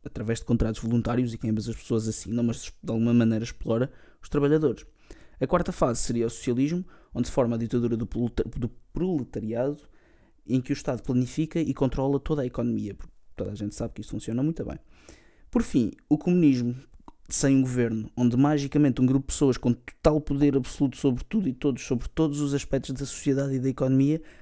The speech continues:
vai subdi-, subitamente abdicar de tudo isto. É quase como se o Marx, que nunca trabalhou e vivia às custas da família, da mulher e do amigo, nunca tivesse saído do palacete e não fizesse a mínima ideia do que é que são outros seres humanos.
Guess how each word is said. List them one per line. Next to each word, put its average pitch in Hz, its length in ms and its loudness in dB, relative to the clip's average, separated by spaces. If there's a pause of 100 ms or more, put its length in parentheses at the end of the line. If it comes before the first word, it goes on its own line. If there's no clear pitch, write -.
vai 135 140 -4
subdi-, 160 460 -4
subitamente 160 720 0
abdicar 147 440 -2
de - 120 -12
tudo 151 300 -2
isto. - 280 -4 (320)
É 131 80 0
quase 151 220 0
como 143 220 2
se - 100 -4
o 147 40 2
Marx, 139 340 0
que - 100 -8
nunca 143 220 2
trabalhou 147 340 0
e 127 40 -2
vivia 123 260 -2
às 123 60 -8
custas 127 280 -2
da 123 80 0
família, 120 400 2
da 127 80 4
mulher 123 300 6
e 117 40 2
do 120 140 0
amigo, 120 260 4
nunca 143 240 2
tivesse 127 360 -2
saído 123 200 -2
do 120 60 -6
palacete 123 580 2 (240)
e 139 80 6
não 139 100 6
fizesse 139 360 0
a 135 40 6
mínima 135 320 6
ideia 127 260 2
do 123 40 -4
que 135 120 -4
é - 20 -8
que - 60 -8
são 127 140 -2
outros 120 200 -4
seres 123 160 -2
humanos. 113 360 -2